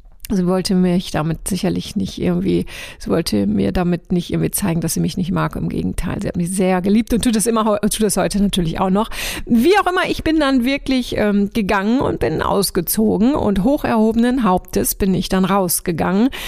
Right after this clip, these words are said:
habe die Tür hinter mir zugemacht und bin zu der Nachbarin gezogen. So, die genauen Details, die erfährst du, ähm, dann in meinem nächsten Buch,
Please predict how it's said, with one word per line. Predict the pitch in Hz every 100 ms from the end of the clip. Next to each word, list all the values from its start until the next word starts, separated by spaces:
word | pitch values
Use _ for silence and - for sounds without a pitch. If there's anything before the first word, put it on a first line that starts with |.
| -
habe | - 226
die | 202
Tür | - 220
hinter | 196 170 170
mir | 165
zugemacht | - 165 - 175 180 -
und | 226
bin | 254
zu | 269 -
der | - -
Nachbarin | 302 175 - - 208 190
gezogen. | 208 - - - 202 196 - - - - - - - -
So, | 180 170 - - -
die | 196
genauen | 175 180 202
Details, | 190 - 202 196 -
die | 175
erfährst | 165 160 - 175 175 -
du, | 165 156
ähm, | - 165 165 151 147 196 208
dann | 175 180
in | 180
meinem | 170 170
nächsten | 175 208 - - 196
Buch, | 202 240